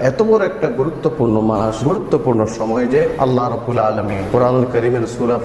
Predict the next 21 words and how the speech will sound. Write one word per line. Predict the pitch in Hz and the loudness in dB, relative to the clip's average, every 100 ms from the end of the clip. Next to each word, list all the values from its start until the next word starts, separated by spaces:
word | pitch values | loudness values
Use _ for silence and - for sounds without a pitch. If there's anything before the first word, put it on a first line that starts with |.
| - | 0
ফজরে | 110 123 123 | 2 2 2
আল্লাহ | 110 110 | 2 0
রাব্বুল | 101 113 | 0 -2
আলামিন | 110 110 107 | -2 0 0
বলেছেন, | 104 101 101 110 107 101 | 0 -2 -2 -4 -2 -4
"ওয়াল | 113 107 - | -4 -4 0
ফজর | 131 123 | 0 2
ওয়া | 110 | 2
লায়ালিন | 110 107 113 110 110 110 120 | 2 2 0 -2 -4 -4 -4
আশর | 135 - - - | -4 -6 -6 -6
ওয়াশ | 123 - - | -6 -4 -2
শাফঈ | 180 131 | 0 2
ওয়াল | 107 110 | 2 2
ওয়াতর।" | 95 104 - | 2 0 2
এরপরে | 131 - - 175 | 4 4 2 2
আল্লাহ | 170 165 165 | 4 2 0
রাব্বুল | 160 165 | 0 0
আলামিন | 165 160 147 151 160 147 | 0 0 -2 0 0 0
কোরআনুল | 143 147 147 143 | 0 0 0 -2
কারীমে | 135 135 | -2 0
বলেছেন, | 131 131 135 139 131 | 0 -2 -2 -2 0